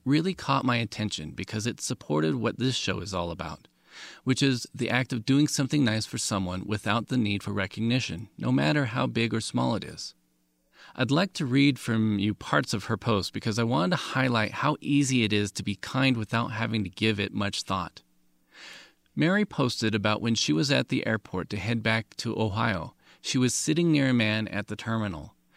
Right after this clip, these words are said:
The man was stressed out, and she heard him asking one of the airport workers if there were any crackers because he had taken his meds earlier and was feeling weird and maybe needed something to eat to help calm him down. The airport worker wasn't able to help,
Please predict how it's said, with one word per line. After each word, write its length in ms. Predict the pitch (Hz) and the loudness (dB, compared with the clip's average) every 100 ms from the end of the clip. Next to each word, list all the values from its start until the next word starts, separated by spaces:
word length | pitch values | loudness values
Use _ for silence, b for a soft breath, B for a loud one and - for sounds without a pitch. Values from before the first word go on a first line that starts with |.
| B B _ | B B _
The 60 | 117 | 2
man 240 | 151 208 | 4 4
was 120 | 208 | 2
stressed 400 | - 160 135 - | 2 2 2 2
out, 180 | 104 98 | 2 2
and 100 | 110 | -2
she 180 | - 160 | 0 0
heard 300 | 139 170 156 | 2 0 0
him 160 | 165 | 0
asking 400 | - 117 - 117 | 0 -2 0 2
one 140 | 113 117 | 2 2
of 100 | 101 | 0
the 140 | - | -2
airport 380 | 147 160 - - | -2 -2 -2 -2
workers 400 | 98 98 95 92 | -2 -2 -6 -6
if 100 | - | -6
there 120 | 123 127 | -2 0
were 140 | 131 | 2
any 200 | - 185 | 0 -2
crackers 520 | - - 156 - - | -2 -2 -2 -2 -8
because 360 | - 107 110 - B B B | -6 -2 -2 -4 B B B
he 220 | - 185 170 | -6 0 2
had 180 | 175 | 0
taken 300 | - 135 143 | 0 0 2
his 180 | 131 - | 2 0
meds 300 | 107 110 - | 0 0 -2
earlier 340 | - 98 117 147 | -4 -2 0 0
and 240 | 117 113 | 0 0
was 160 | 110 - | -2 -4
feeling 480 | - 135 143 156 135 | -6 0 2 4 4
weird 280 | 147 113 123 | 2 2 2
and 260 | 123 117 - - | 2 2 -4 -2
maybe 360 | 113 147 190 | 2 2 2
needed 420 | 180 143 147 127 113 | 4 4 4 0 0
something 340 | 139 123 117 | 0 0 -2
to 200 | - - | -4 -2
eat 160 | 139 - | -2 -2
to 80 | 92 | -6
help 300 | 110 120 - | -2 -4 -4
calm 260 | 120 110 | -2 0
him 180 | 107 110 | 0 0
down. 340 | 117 107 120 - _ _ b b b b b - | 2 0 -4 -12 _ _ b b b b b -8
The 120 | - | -2
airport 380 | 175 185 196 117 | 0 2 0 2
worker 420 | 147 - 147 131 | 0 2 2 2
wasn't 380 | - 135 151 135 | 2 2 4 4
able 180 | 104 92 | 2 0
to 60 | |
help, 320 | 87 85 - | -6 -8 -10